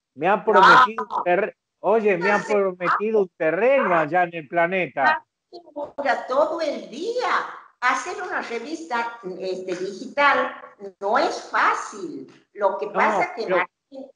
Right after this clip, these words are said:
Speaker 2: es,
Speaker 1: ¿me has
Speaker 2: él
Speaker 1: escuchado lo que dije? Oye,
Speaker 2: Ah.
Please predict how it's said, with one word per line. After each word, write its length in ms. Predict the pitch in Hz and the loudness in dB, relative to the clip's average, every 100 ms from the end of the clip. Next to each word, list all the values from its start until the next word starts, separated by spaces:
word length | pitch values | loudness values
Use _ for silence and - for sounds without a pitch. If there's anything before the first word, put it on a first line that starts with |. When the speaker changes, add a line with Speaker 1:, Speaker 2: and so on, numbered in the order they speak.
| - | -20
Speaker 2:
es, 240 | 214 208 | -20 -14
Speaker 1:
¿me 60 | 175 | -4
has 140 | 190 208 | -2 0
Speaker 2:
él 100 | 208 | 2
Speaker 1:
escuchado 500 | 311 - 196 226 226 | 4 2 4 2 2
lo 160 | 185 156 | 0 0
que 120 | 180 | 0
dije? 560 | 196 214 180 202 170 151 - - 110 - - | 2 0 0 0 0 -4 -16 -12 -12 -16 -8
Oye, 540 | 160 185 156 170 123 | 0 0 2 0 0
Speaker 2:
Ah. 120 | 160 | -4